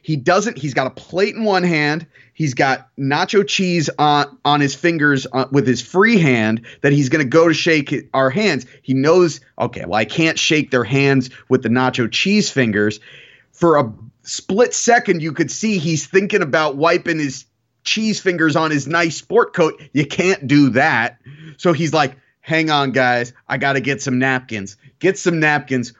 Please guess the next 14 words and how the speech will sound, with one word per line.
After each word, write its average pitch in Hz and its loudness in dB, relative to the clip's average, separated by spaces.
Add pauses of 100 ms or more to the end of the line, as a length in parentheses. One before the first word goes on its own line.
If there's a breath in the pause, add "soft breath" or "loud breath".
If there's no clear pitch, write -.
wipes 170 -2
off 160 2
his 120 -6
nacho 139 -2
cheese 139 -4
fingers, 107 -2 (280 loud breath)
and 131 0
then 143 2
shakes 139 0
our 120 2
hands 117 -2
for 110 -2
a 98 0
picture. 92 -4